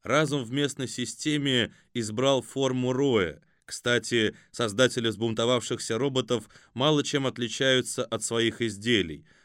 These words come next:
Так вот, управляет всем роем матка. Её солдаты, те самые каракатицы,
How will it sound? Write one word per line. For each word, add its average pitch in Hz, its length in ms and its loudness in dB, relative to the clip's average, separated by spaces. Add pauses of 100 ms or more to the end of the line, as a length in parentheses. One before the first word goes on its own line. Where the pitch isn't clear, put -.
(140)
Так 104 180 -8
вот, 127 400 2 (260)
управляет 123 600 2
всем 123 300 -4
роем 131 300 0
матка. 135 540 -2 (260)
Её 120 220 2
солдаты, 113 800 -2 (120)
те 104 120 -4
самые 107 360 2
каракатицы, 107 800 -2